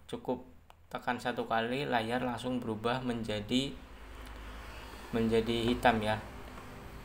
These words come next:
Tuh. Kalau kalian ingin, misalnya ini salah, ingin kembali, tinggal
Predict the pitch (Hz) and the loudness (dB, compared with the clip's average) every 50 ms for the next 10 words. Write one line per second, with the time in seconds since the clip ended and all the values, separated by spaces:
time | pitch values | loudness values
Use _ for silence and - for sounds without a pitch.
0 | - - - - - - - - - - - - - - - - 113 107 101 - | -12 -14 -12 -12 -12 -12 -12 -10 -10 -10 -12 -12 -12 -10 -4 -2 -2 -2 -2 -6
1 | - - - - - - - - - - - - - - 120 117 113 - 127 123 | -10 -14 -16 -16 -16 -16 -16 -16 -18 -16 -16 -2 2 4 6 6 6 6 6 6
2 | 123 123 120 120 120 120 120 120 120 120 - - - - - - - - - - | 6 8 8 8 8 6 4 2 -2 -4 -8 -12 -16 -18 -20 -20 -20 -20 -20 -20
3 | - - - 131 123 120 120 120 120 120 123 127 120 120 127 123 120 127 135 135 | -14 -8 -2 0 2 2 2 2 0 0 2 2 2 4 4 4 4 4 2 0
4 | 135 131 - - 120 110 113 120 123 127 127 123 120 - 131 127 123 123 123 123 | -2 -2 -2 0 2 4 6 6 6 6 6 4 4 4 6 8 8 8 6 6
5 | 123 123 117 120 127 127 123 | 2 2 4 4 4 4 0